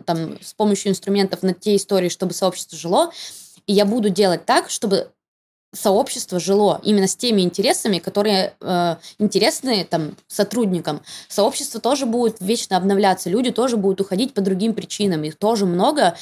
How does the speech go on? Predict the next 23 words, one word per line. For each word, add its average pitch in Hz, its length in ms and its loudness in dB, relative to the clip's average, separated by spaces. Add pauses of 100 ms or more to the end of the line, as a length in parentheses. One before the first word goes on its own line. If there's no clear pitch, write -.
(160)
их 196 120 -8
тоже 226 220 0
можно 196 300 2
понять. 190 440 0 (380)
И 226 80 2
если, 208 440 4
допустим, 202 440 0
уходит 202 340 0
сильный 233 300 0
лидер 190 320 0
по 175 140 -8
нам-, 165 200 -2 (160)
по 214 80 0
какому-то 196 480 2
направлению 196 640 2
и - 80 0
начинается 202 640 0
провал, 190 360 0
ты 180 80 -6
тоже 233 240 2
должен 202 320 0
вечно, 202 440 0 (720)
а, 185 320 2